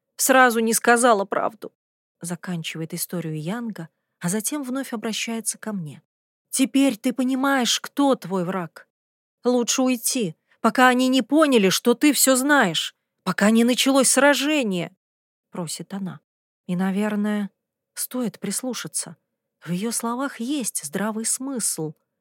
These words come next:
но я не могу», — признаюсь Янге.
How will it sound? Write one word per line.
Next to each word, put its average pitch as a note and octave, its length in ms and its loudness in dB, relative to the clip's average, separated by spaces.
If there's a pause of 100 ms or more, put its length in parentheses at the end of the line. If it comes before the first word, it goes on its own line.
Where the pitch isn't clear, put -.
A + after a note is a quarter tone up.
(280)
но G3+ 240 -4
я A#3 380 -8 (520)
не A#3+ 140 -6
могу», — A#3+ 380 -8 (640)
признаюсь E3+ 640 -8
Янге. D#3 420 -14